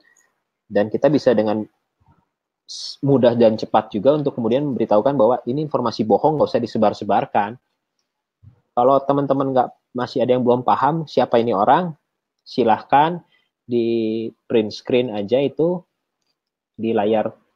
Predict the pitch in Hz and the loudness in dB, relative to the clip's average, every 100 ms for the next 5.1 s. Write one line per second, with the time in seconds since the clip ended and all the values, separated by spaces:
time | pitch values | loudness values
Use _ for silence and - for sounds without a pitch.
0 | _ 104 107 110 98 123 160 180 _ _ | _ -8 -6 -8 -6 -4 -4 -8 _ _
1 | _ _ 117 117 110 156 160 160 - 139 | _ _ 2 4 4 4 2 0 0 -2
2 | 127 139 147 156 160 _ _ _ _ _ | 0 4 4 2 -4 _ _ _ _ _
3 | _ _ _ _ 123 135 123 127 123 113 | _ _ _ _ -2 0 2 0 2 2
4 | 110 156 135 117 135 123 127 117 110 107 | 4 2 2 -4 -4 0 2 2 -2 -6